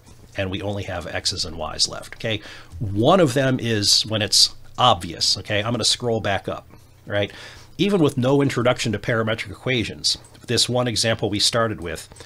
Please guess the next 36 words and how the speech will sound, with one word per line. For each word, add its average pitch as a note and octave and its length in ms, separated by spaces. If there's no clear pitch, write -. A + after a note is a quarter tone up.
if B2 200
x C#3+ 200
is C3+ 140
equal B2+ 200
to G#2+ 80
t A#2 360
and F2 120
y D#3 200
is A#2 180
equal G#2+ 180
to F2+ 80
t, F2 380
it's G#2 120
pretty F3 200
clear D#3 280
that A2+ 120
y G#2 220
is F#2 140
equal G2 160
to A2+ 120
x - 360
because G2 400
of F2 80
the G2 60
transitive A2+ 560
property F2+ 560
of F#2+ 180
equality. C#3 560
And A#2 160
so F#2+ 220
x A#2 280
equals B2 260
t, G#2+ 300
y F2+ 220
equals A#2+ 260
t A2+ 280